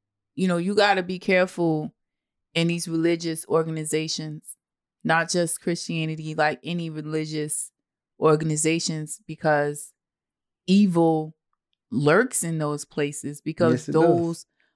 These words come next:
Speaker 1: are
Speaker 2: Yeah.
Speaker 1: where the most vulnerable people reside. So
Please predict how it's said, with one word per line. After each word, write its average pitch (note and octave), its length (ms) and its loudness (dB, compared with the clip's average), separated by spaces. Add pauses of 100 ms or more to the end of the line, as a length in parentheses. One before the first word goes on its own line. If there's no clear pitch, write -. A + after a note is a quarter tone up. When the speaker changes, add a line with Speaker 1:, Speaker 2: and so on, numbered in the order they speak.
(180)
Speaker 1:
are E3 180 6
Speaker 2:
Yeah. D#3+ 60 0
Speaker 1:
where E3 500 2
the D#3 120 0
most D#3+ 300 0
vulnerable D#3+ 420 -4
people D3+ 600 -6 (140)
reside. D3 600 -2 (760)
So C#3 600 0